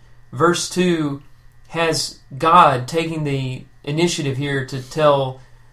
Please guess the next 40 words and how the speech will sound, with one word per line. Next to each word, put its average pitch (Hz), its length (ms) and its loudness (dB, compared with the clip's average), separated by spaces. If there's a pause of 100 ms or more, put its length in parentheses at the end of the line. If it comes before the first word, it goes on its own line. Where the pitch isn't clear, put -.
(120)
Jeremiah 143 640 2
to 131 140 -8
take 147 280 -4
a 170 80 -2
scroll 139 640 0 (300)
and 123 160 -6
write 156 280 6
on 147 140 0
it 135 200 -6
all 160 220 2
the 165 100 -2
words 165 460 2
that 156 100 2
I 151 80 4
have 135 140 -2
spoken 147 340 -2
to 135 60 -6
you 135 120 -4
against 123 360 -6
Israel 151 500 -2
and 123 240 -6
Judah 135 460 -2 (520)
and 131 120 -2
all 156 180 4
the 165 80 -2
nations 143 460 -2
from 135 160 -6
the 120 80 -6
day 147 200 2
I 143 60 4
spoke 139 380 -4
to 143 80 -8
you, 127 100 -4
from 131 180 -8
the 123 80 -4
days 131 300 -4
of 123 80 -10
Josiah 123 640 -2
until 123 400 -8
now. 110 440 -8